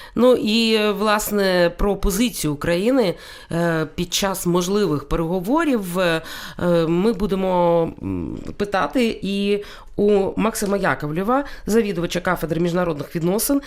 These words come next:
і директора Школи політичної аналітики Києво-Могилянської академії.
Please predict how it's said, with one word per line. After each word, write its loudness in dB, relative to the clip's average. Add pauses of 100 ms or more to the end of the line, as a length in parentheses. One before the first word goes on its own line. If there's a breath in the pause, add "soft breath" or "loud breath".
(160 loud breath)
і -2
директора 2
Школи -2
політичної -2
аналітики -2 (300 loud breath)
Києво-Могилянської 0 (200 soft breath)
академії. -6